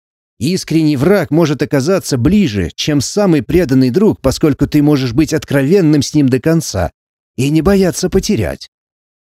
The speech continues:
Змеелов горько и как-то обреченно усмехнулся и поднялся на ноги, взирая на меня с высоты своего немаленького роста. Я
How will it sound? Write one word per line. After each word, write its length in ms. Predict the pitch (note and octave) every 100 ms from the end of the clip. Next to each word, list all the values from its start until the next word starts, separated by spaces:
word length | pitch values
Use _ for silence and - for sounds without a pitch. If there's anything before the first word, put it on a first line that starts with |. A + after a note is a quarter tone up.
| _ _
Змеелов 500 | G2 G#2 A#2+ D3 C#3+
горько 520 | G#2+ E3 F3 - F#2+ - _
и 100 | A2
как-то 380 | A2 B2+ - A2 - _ _
обреченно 680 | - F2+ A#2+ - G3+ F3+ C#3+
усмехнулся 840 | C3 C3+ C3 - G3+ D3 - F2 -
и 80 | -
поднялся 520 | - B2+ E3 D#3+ -
на 200 | D3 F#3+
ноги, 220 | C3 G#2 G2
взирая 420 | F2 C3 D#3 C#3+
на 60 |
меня 260 | B2+ B2+ C3+
с 80 | -
высоты 400 | B2+ - A#2+ F#3+
своего 480 | - C3+ C3 C3+ G2 -
немаленького 760 | B2+ C3+ D#3 C#3 C3 - C3+
роста. 480 | A#2 F2+ - - B1+ - _ _ _ _ _ _ _ _ _ -
Я 440 | A#2+ E3 E3 D3+